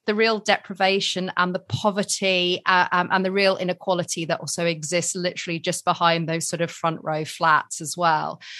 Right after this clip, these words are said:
Um, so to see how Tom has combined his love of surfing and his passion for what it can do and, and bring to people's lives in order to help these street children who have suffered from, in this way, um, has been incredibly inspiring.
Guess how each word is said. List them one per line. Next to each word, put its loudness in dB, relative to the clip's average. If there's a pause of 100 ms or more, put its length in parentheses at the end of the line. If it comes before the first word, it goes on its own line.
(280)
Um, 4
so 0
to -4
see 0
how 4
Tom -6
has -4
combined 2
his 0
love 4
of -4
surfing -2
and -2
his 2 (360)
passion 0
for -8
what -4
it -10
can -6
do 0
and, -2
and -8
bring 0
to -10
people's -8
lives 2
in -4
order -4
to -8
help 2
these -4
street -8
children -4
who -4
have 2
suffered 0
from, -4 (100)
in -4
this -4
way, -2 (320)
um, 4
has 2
been 6
incredibly 2
inspiring. 2